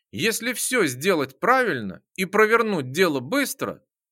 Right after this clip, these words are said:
то никто ничего не заметит, пока машина не вернется в банк.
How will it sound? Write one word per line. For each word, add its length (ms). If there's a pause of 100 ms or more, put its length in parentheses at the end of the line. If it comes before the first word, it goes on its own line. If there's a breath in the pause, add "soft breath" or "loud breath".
то 120
никто 480
ничего 500
не 140
заметит, 720
пока 260
машина 460
не 160
вернется 580
в 140
банк. 540